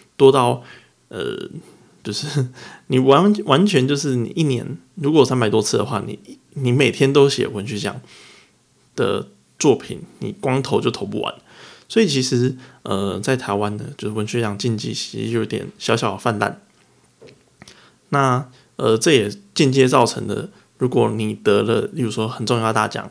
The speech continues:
例如说时报文学奖或者是林荣三文学奖的话，当然是视奖金而定啊。为什么他们会打？就是很大一部分都是因为奖金高，所以注释的人比较多嘛。在这个情况底下呢，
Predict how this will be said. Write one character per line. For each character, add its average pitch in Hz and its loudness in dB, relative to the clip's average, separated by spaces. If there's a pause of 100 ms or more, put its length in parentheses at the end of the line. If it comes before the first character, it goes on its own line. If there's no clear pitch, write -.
例 - -4
如 117 0
说 117 0
时 120 -2
报 117 4
文 104 0
学 110 -6
奖 101 -10
或 113 0
者 101 -2
是 104 -6
林 110 -2
荣 117 -2
三 117 -2
文 104 -2
学 101 -8
奖 - -8 (460)
的 104 0
话， - 0 (440)
当 135 4
然 120 4
是 127 0
视 131 0
奖 101 -6
金 104 -4
而 101 -4
定 104 -6
啊。 65 -12 (1000)
为 151 2
什 127 2
么 117 -2
他 123 -4
们 117 0
会 113 -2
打？ 104 -8
就 104 -8
是 101 -6
很 113 -8
大 117 0
一 113 2
部 120 -4
分 117 -4
都 107 -8
是 104 -8 (520)
因 135 0
为 123 4
奖 110 -4
金 113 -2
高， 113 2
所 117 -4
以 - -10 (320)
注 151 2
释 151 2
的 110 0
人 113 -8
比 123 -10
较 110 -4
多 104 0
嘛。 - -8 (640)
在 147 2
这 135 2
个 131 4
情 120 -4
况 135 -4
底 127 -8
下 120 -2
呢， 98 -6